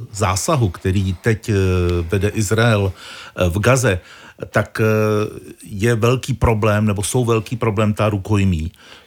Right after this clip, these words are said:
protože, eh, Netanyahu a další vládní představitelé sice říkají, že udělají všechno pro to, aby je vrátili domů, ale půjde to?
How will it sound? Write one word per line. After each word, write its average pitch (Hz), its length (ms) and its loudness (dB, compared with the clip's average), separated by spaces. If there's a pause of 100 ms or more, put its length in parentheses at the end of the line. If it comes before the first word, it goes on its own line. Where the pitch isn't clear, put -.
protože, 104 760 0
eh, 92 360 -8
Netanyahu 101 600 0
a 101 40 4
další 95 320 0
vládní 101 300 2
představitelé 98 640 -2
sice 98 280 -4
říkají, 98 500 0
že 95 340 2
udělají 95 380 0
všechno 98 300 -2
pro 101 140 0
to, 98 160 0
aby 95 160 0
je 98 80 4
vrátili 101 420 2
domů, 90 400 4 (520)
ale 90 140 0
půjde 87 340 2
to? 113 200 -2